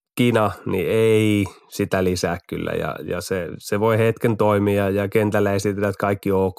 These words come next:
ja hekin veti heti ekas pelissä. Ja vähän loppipassi Anderson ja, ja kaikki hyvin ja kättä lyötiin yhteen, mut mut epä-, palikkat, leekopalat, toiset ei ole leekoja ja toiset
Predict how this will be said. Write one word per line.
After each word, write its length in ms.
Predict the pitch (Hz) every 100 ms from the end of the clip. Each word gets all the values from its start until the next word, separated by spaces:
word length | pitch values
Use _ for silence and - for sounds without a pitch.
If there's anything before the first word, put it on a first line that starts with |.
| 95
ja 60 | 90
hekin 280 | 95 98 92
veti 240 | 95 95
heti 240 | 95 90 95
ekas 260 | 90 - -
pelissä. 300 | 87 104 85
Ja 160 | 85 92 98
vähän 220 | 104 107
loppipassi 640 | 104 101 98 - 101 - 98
Anderson 520 | 98 98 98 98 92
ja, 200 | 95 92
ja 200 | 104 101 101
kaikki 340 | 107 107 107
hyvin 280 | 104 98 95
ja 180 | 92 101
kättä 320 | 107 98 - 98
lyötiin 300 | 98 95 92
yhteen, 380 | 95 - 98
mut 100 | 98 - _ _ _ -
mut 120 | 113 - - _ _ - _ _ -
epä-, 380 | 156 156 175 143 - _ _ _ _ _ _ _ _ _ _ _ _ _ _
palikkat, 720 | - 143 135 - - 127 - -
leekopalat, 680 | 135 131 131 120 - 120 117 - - -
toiset 360 | - 117 113 -
ei 60 | 113
ole 100 | 110
leekoja 420 | 110 107 110 104
ja 60 |
toiset 320 | 98 107 101